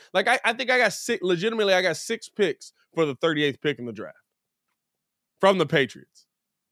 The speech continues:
And it moved me down to fif-, fifty-four.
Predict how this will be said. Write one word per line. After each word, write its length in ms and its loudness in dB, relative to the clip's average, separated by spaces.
And 140 2
it 80 2
moved 220 2
me 80 2
down 240 2
to 60 -2
fif-, 280 0
fifty-four. 800 0